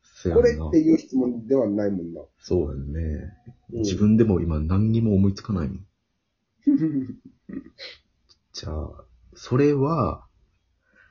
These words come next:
Speaker 2: うん。
Speaker 1: <laughs> えー、全然わかんねえな。お店で売ってて壊れて、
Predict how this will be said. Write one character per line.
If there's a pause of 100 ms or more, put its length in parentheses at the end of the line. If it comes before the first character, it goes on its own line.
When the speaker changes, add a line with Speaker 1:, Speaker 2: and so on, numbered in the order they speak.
(200)
Speaker 2:
う
ん。 (800)
Speaker 1:
<laughs>
え
ー、
全
然
わ
か
ん
ね
え
な。 (640)
お
店
で
売
っ
て
て
壊
れ
て、